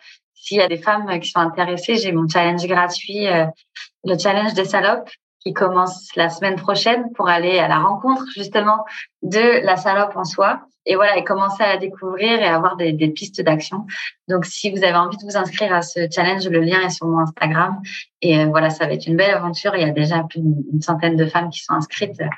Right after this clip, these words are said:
Ça va être, ça va être très sympa. Puis ça, ça permet de, de faire ça de manière, euh, fun et décomplexée. Ça va être, euh, une belle expérience. Voilà.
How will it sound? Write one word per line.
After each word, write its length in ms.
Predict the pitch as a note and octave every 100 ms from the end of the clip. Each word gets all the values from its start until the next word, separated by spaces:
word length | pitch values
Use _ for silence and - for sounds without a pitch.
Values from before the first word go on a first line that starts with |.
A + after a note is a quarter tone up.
| - - - _
Ça 80 | E3
va 120 | D3+
être, 260 | D#3+ D#3+ D#3+
ça 140 | -
va 80 | E3
être 80 | E3
très 140 | -
sympa. 360 | G3 F3+ D#3+ F3
Puis 80 | E3+
ça, 100 | D#3+ D3+ D3
ça 160 | D3+ D#3
permet 360 | D#3 D#3 D#3
de, 100 | D3+ B2 - - _
de 60 | F#3
faire 160 | F3 F3+
ça 140 | G#3
de 80 | G3
manière, 400 | E3+ E3+ F3+ F3
euh, 180 | D3+ D3+ -
fun 260 | E3+ E3 E3
et 140 | D#3
décomplexée. 760 | C#3+ D3+ D#3+ D#3+ D#3 - E3+ E3
Ça 160 | E3
va 80 | C3+
être, 220 | C#3 C#3
euh, 100 | - - - _ _ _ _
une 120 | F#3
belle 140 | F3 F#3+
expérience. 680 | F#3 E3 D#3 D3 D3 - _ _ _ _
Voilà. 340 | E3 E3 D3+